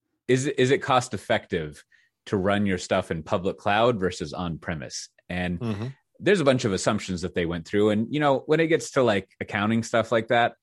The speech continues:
Speaker 1: I never really understand it. It seems like every time I understand some accounting terms, they come up with a bucket of fucking new ones,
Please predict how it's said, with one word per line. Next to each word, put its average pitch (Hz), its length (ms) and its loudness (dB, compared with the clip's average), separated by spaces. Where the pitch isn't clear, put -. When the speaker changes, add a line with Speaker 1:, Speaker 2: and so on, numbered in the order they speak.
Speaker 1:
I 127 140 0
never 90 280 0
really 87 380 -2
understand 92 520 -2
it. 95 100 0
It - 80 -10
seems 131 180 -4
like 113 140 4
every 110 240 2
time 113 220 0
I 98 140 0
understand 98 560 0
some 92 140 -4
accounting 92 400 -2
terms, 117 300 0
they 95 80 -2
come 95 200 -2
up 85 140 -6
with 80 120 -4
a 78 100 -10
bucket 90 380 -4
of 76 120 -10
fucking 85 320 -6
new 76 140 -8
ones, 69 380 -14